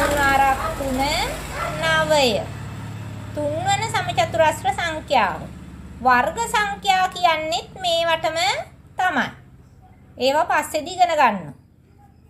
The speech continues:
එක ඩොට් එකක් අඳිනවා. පළමු සමචතුරස්‍ර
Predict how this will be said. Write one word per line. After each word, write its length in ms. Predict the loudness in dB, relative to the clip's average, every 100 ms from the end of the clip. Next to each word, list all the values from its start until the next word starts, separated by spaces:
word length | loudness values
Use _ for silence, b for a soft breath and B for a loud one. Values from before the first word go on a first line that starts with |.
| -20 -20 _ -20 -20 -20 -20 -20 -18 -18 _ -20 _ _ _ _ _ _ _ _ _ _ -14
එක 140 | -6
ඩොට් 440 | 0 4 4 2 -2
එකක් 380 | 2 2 2 -2
අඳිනවා. 440 | -2 0 -2 -4 -10 _ _ _ _ _ _ _ _ 4
පළමු 500 | 6 6 0 -2 -2 -2
සමචතුරස්‍ර 1000 | -4 -4 -2 -2 -2 2 2 2 -4